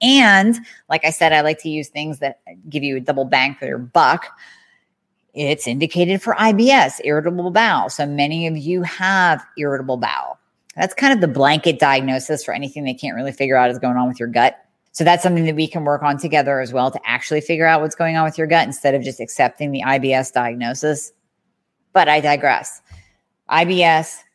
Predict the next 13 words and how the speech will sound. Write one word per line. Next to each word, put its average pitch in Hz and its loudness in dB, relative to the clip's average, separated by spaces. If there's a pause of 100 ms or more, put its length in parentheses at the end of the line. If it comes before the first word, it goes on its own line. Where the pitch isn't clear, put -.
(100)
berberine 151 -2
works 165 -4
really 202 0
well 269 2
together. 127 -2
We 165 -6
use 190 -2
berberine 180 -2
in 175 -4
some 170 -4
gut 165 0
healing 185 -4
protocols. - -4